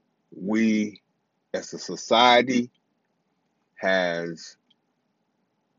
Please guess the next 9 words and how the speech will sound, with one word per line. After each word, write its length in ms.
become 640
somewhat 680
desensitized. 920
You 140
know, 140
we 280
have 300
become 680
somewhat 1040